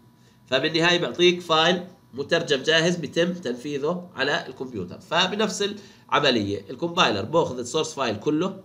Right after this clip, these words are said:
بكل الانستركشنز اللي فيه أو الأسطر اللي فيه، بحولها إلى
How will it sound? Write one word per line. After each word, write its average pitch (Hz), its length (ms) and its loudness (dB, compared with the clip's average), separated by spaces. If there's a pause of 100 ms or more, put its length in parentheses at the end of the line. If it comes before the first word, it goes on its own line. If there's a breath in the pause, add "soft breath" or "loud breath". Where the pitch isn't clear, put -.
(120)
بكل 139 600 -4 (100)
الانستركشنز 110 640 -8
اللي 101 120 -6
فيه 175 380 -2 (120)
أو 95 80 -10
الأسطر 107 260 -10
اللي 98 160 -8
فيه، 160 320 -2 (480 loud breath)
بحولها 135 560 2
إلى 143 380 0